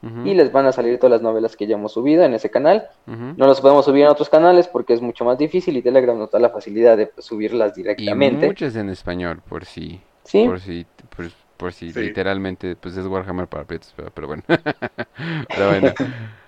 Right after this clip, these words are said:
Speaker 1: Bueno.
Speaker 2: También nos pueden mandar mensajes por Facebook, por Twitter y, eh, acabo de abrir un correo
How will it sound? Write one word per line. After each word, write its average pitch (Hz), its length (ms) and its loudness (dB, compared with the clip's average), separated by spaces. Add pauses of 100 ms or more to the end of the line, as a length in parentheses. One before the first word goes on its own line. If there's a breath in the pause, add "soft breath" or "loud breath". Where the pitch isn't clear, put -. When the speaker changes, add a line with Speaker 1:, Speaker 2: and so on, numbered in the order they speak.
(180)
Speaker 1:
Bueno. 117 140 4
Speaker 2:
También 151 300 6
nos 185 100 4
pueden 190 400 6
mandar 139 320 4
mensajes 165 380 4
por 117 180 2
Facebook, 175 500 4
por 147 180 2
Twitter 165 540 4 (220)
y, 220 420 -2
eh, 131 160 4
acabo 147 300 8
de 139 60 10
abrir 135 180 4
un 143 120 0
correo 131 840 6